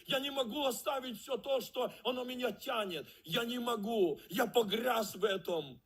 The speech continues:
Я хочу оставить. Я проповедую на христианском радио.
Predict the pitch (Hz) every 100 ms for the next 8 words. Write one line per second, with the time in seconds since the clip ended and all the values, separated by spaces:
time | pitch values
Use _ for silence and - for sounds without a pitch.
0 | _ _ _ - 262 214 247 220 - 320
1 | 240 196 - 214 180 160 147 - - _
2 | _ _ _ _ _ _ _ _ 147 151
3 | 156 151 147 165 160 151 143 135 135 127
4 | 151 135 127 - 127 123 107 98